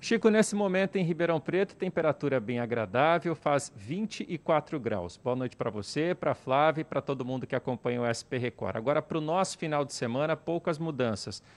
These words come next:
Baixa umidade do ar vai continuar aqui na nossa região, porque por enquanto não tem previsão de chuva, e a gente vai continuar vivendo também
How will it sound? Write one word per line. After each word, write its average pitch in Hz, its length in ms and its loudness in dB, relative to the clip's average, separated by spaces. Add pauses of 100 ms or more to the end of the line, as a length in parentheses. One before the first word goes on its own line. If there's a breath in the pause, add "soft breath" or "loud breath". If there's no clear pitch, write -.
(200 soft breath)
Baixa 170 400 4
umidade 139 380 0
do 110 180 -2
ar 143 380 2
vai 143 160 2
continuar 127 580 -4
aqui 117 160 -4
na 117 120 -4
nossa 110 280 -6
região, 110 400 -4
porque - 280 -10
por 147 180 -8
enquanto 135 380 -6
não 117 120 -4
tem 117 160 -2
previsão 104 480 -2
de 95 140 -6
chuva, 160 480 -4 (340 soft breath)
e 226 60 0
a 220 60 2
gente 202 240 -4
vai 190 120 0
continuar 190 760 0
vivendo 165 520 0
também 147 480 -2